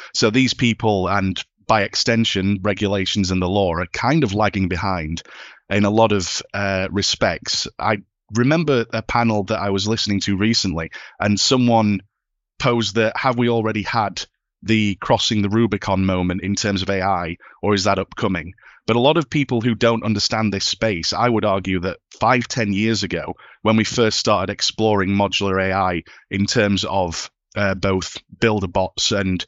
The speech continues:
testing bots, a lot of people, if you were to say to them, "Humans have already made things that we are functionally using and we don't understand how they work," that intrudes onto the realm of sci-fi for a lot of people.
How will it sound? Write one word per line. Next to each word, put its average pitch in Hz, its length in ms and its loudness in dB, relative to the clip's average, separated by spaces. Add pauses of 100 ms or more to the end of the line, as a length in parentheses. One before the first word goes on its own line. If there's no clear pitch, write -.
(260)
testing 98 460 0
bots, 85 280 -6
a 101 80 -6
lot 139 180 4
of 135 100 -4
people, 117 440 0 (240)
if 131 160 0
you 123 120 2
were 123 80 4
to 107 120 -2
say 120 280 2
to - 140 -6
them, 87 200 0
"Humans 107 460 2
have 101 100 0
already 107 320 2
made 104 380 2
things 101 480 0 (340)
that 110 180 0
we 113 200 4
are 107 120 2
functionally 104 520 0
using 104 480 0
and 101 160 -2
we 117 160 2
don't 110 300 2
understand 101 600 -2 (240)
how 117 220 0
they 90 120 -4
work," 101 460 -4 (320)
that 143 160 0 (160)
intrudes 127 420 0
onto 123 220 0
the 113 100 0
realm 117 200 2
of 92 100 0
sci-fi 113 540 -2
for 98 140 -8
a 101 60 -4
lot 110 200 2
of 90 100 -6
people. 123 420 -2